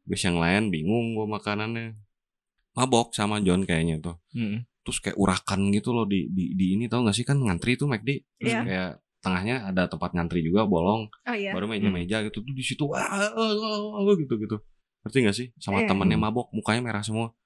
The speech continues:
Speaker 2: Hmm.
Speaker 4: Oh,
Speaker 1: Terus
Speaker 4: iya.
Speaker 1: sampai guling-gulingan di lantai gitu loh.
Speaker 3: Eh.
Speaker 1: Buka baju, oh,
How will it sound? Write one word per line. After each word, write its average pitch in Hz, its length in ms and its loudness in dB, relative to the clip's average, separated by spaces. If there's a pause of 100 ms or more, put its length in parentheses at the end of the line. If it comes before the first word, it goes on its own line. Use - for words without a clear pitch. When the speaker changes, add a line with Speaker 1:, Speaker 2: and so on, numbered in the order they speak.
(240)
Speaker 2:
Hmm. 120 100 -6
Speaker 4:
Oh, 90 220 2
Speaker 1:
Terus 127 140 2
Speaker 4:
iya. - 60 0
Speaker 1:
sampai 117 200 -2
guling-gulingan 107 720 4
di 117 120 0
lantai 104 580 0
gitu 107 180 -4
loh. 110 260 0 (180)
Speaker 3:
Eh. 247 360 -4
Speaker 1:
Buka 110 180 0
baju, 101 400 4
oh, 226 160 2